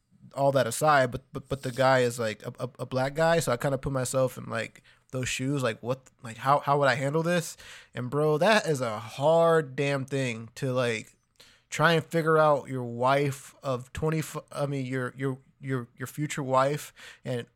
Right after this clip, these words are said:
with just twenty-five random girls who are chosen for you, and, like, you have to learn everyone's personality and balance time spent with one or the other, and, like, try and, like, appease everyone and not,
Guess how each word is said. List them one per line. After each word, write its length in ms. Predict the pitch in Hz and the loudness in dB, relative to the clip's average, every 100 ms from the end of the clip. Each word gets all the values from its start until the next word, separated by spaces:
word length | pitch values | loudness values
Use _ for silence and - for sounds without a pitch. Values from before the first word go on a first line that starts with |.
| - | -10
with 180 | 139 131 | -8 -4
just 140 | 139 | -4
twenty-five 500 | - 160 156 151 131 | 0 2 2 2 2
random 420 | 113 127 135 131 | 0 0 0 -2
girls 460 | 120 127 120 113 113 | -2 0 0 0 -4
who 180 | 127 120 | -6 -4
are 140 | 107 107 | -6 -6
chosen 400 | - 127 131 117 | -4 -4 -2 -6
for 220 | 110 123 | -8 -6
you, 100 | 120 | -4
and, 100 | 120 | -4
like, 120 | 123 123 | -6 -2
you 100 | 147 | 0
have 160 | 143 | 0
to 80 | 135 | -2
learn 460 | 117 120 135 135 123 | -4 0 0 0 -2
everyone's 460 | 123 127 135 127 | -4 -4 -4 -4
personality 920 | - 131 - 123 139 147 143 147 147 | -4 -6 -6 -4 -2 -2 -2 -4 -4
and 160 | 120 110 - - - | -6 -8 -16 -20 -8
balance 540 | 127 127 143 139 - | 0 2 2 -2 -8
time 340 | - 131 135 | -4 -2 0
spent 380 | 120 - 143 135 127 | -4 -8 -8 -8 -10
with 120 | 120 | -12
one 540 | 117 123 143 151 151 | -8 -4 -2 0 -2
or 100 | 135 | -2
the 160 | 110 113 | -2 2
other, 460 | 151 147 151 151 | 2 4 2 2
and, 240 | 139 117 113 | 2 0 -2
like, 360 | 110 110 - _ - - - _ - _ _ | -4 -4 -10 _ -20 -20 -20 _ -20 _ _
try 340 | - - 135 139 | -10 -2 0 2
and, 140 | 135 | 2
like, 360 | 123 113 104 - _ _ | 2 0 -2 -10 _ _
appease 640 | 139 - 151 165 165 135 - - | -4 0 0 2 0 -2 -6 -4
everyone 640 | 143 151 160 160 156 160 | -2 2 4 4 4 4
and 300 | 147 120 117 | 2 -2 -4
not, 300 | 120 127 127 | 0 2 2